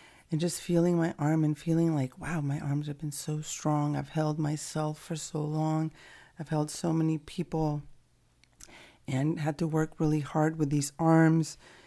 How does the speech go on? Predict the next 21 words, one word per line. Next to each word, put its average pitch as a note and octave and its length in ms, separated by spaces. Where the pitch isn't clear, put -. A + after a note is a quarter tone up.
you D#3 100
know, D3+ 60
to - 160
carry D#3+ 360
babies, D3+ 480
to - 120
set D3 380
boundaries, D3 500
to D3+ 120
cook - 400
meals, D3+ 400
to, C#3 180
to D3 120
take E3 320
myself D3 420
places, D#3 440
to - 120
hold F3 380
myself D#3+ 580
up D3 160
in C#3+ 220